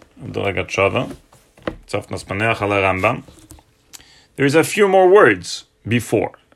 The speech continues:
a few tziyunim. Now the Rebbe is not quoting here in the footnote. And that is, Halacha Gimel ben Arbaim v'chulu.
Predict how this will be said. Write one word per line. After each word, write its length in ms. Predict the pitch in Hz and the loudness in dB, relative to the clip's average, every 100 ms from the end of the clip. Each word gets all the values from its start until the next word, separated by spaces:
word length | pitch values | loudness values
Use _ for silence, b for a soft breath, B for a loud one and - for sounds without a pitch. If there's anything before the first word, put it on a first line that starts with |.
| - | -14
a 100 | - | -12
few 200 | - 143 | -2 -2
tziyunim. 640 | 131 151 170 180 117 82 - _ | 0 2 4 6 4 0 -12 _
Now 80 | 101 | -6
the 120 | 107 | -2
Rebbe 220 | 143 175 156 | 0 4 4
is 260 | 143 110 | 2 -2
not 360 | 135 180 190 - | 0 0 0 -6
quoting 500 | - 165 160 139 117 | 4 6 8 6 2
here 400 | 127 135 117 110 - | 2 2 2 0 -4
in 140 | 113 | -4
the 100 | 107 | -4
footnote. 600 | - 113 - - - - _ _ _ _ _ _ _ _ _ b b b - | -2 -6 -6 -10 -14 -20 _ _ _ _ _ _ _ _ _ b b b -4
And 160 | 113 | 2
that 160 | 110 92 | 2 2
is, 320 | 82 - - _ _ _ _ _ b b b b b b b b b b _ _ _ _ _ - | -2 -10 -20 _ _ _ _ _ b b b b b b b b b b _ _ _ _ _ 0
Halacha 420 | 127 156 - 127 | 4 4 4 2
Gimel 400 | 139 175 170 160 | 2 4 4 4
ben 120 | 139 | 4
Arbaim 420 | 131 123 156 151 | 2 4 4 4
v'chulu. 400 | 123 123 - 95 | 0 -2 -4 -10